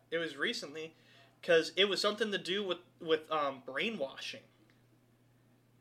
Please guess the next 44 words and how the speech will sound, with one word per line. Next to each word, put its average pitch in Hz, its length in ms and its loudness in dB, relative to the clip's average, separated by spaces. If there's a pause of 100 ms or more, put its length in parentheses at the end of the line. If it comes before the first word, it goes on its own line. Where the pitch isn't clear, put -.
(420)
or 151 100 -2
something 147 200 -4
like 139 140 -8
that. 123 380 -2
And 165 120 -2
it 170 40 2
was, 165 160 -2
like, 160 180 2
it's 160 160 -2
been, 185 180 0
like, 156 140 0 (240)
forty-five 175 580 0
years 156 260 -4
or 147 80 -8
whatever. 131 480 -4 (600)
And 160 100 -6
he, 165 260 -4
and 156 220 0
they, 151 140 2
like, 143 200 2
confirmed 156 460 -6
that 147 80 4
it 147 100 0
was, 139 160 -8
like, 131 360 -2
um, 131 480 0
like, 143 100 -4
he 156 140 -8
was 143 100 -6
brainwashed 139 680 -6
into 139 160 -6
doing 139 280 -8
it 127 160 -10
by, 135 80 -6
like, 127 200 -8 (180)
people. 143 320 -10
So 139 180 -6
they 139 340 -10
fucking 139 460 -10 (600)
let 147 120 -2
him 147 100 -2
out 139 120 -2
of 131 100 -8
prison, 135 360 -8